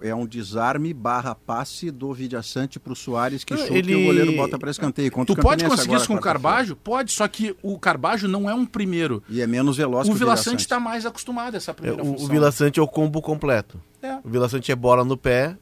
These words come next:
Speaker 2: é marcação, é posicionamento. O Carbajo nem é daquela função.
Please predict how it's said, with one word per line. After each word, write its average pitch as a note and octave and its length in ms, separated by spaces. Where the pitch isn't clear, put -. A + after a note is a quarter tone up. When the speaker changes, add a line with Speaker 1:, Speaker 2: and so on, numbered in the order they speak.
Speaker 2:
é A#2+ 120
marcação, C3 760
é A#2 60
posicionamento. B2+ 1040
O B2+ 80
Carbajo C3+ 480
nem E3 300
é E3 80
daquela A#2 340
função. F#2+ 460